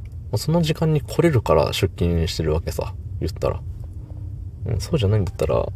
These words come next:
ね、その時間に来れますって言わないはずなんですよね。だし、来れないなら来れるって言わないでほしいですし。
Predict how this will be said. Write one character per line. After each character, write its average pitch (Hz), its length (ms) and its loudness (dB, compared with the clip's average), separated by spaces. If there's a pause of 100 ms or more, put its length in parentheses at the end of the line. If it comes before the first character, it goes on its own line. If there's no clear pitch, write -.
(100)
ね、 82 140 0
そ - 120 -2
の 101 100 4
時 113 120 2
間 95 320 2
に 92 180 2
来 - 140 2
れ 95 80 6
ま 92 120 6
す - 100 -2
っ - 20 -14
て 60 320 -2 (140)
言 82 100 0
わ 82 100 4
な 73 120 0
い 71 60 0
は 85 120 0
ず 76 60 -2
な 60 100 -2
ん 50 60 -6
で 50 80 -6
す - 40 -10
よ - 140 -8
ね。 - 160 -4 (840)
だ 98 120 2
し、 - 280 -4
来 117 120 4
れ 131 80 8
な 117 100 6
い 78 60 2
な 76 80 2
ら 71 80 -2
来 - 140 2
れ 85 60 4
る 85 60 4
っ 87 40 0
て - 100 -8
言 80 100 4
わ 87 60 4
な 80 80 4
い - 20 4
で 64 60 2
ほ 90 120 -2
し - 100 -4
い - 20 -4
で 58 140 -2
す - 40 -8
し。 - 240 -6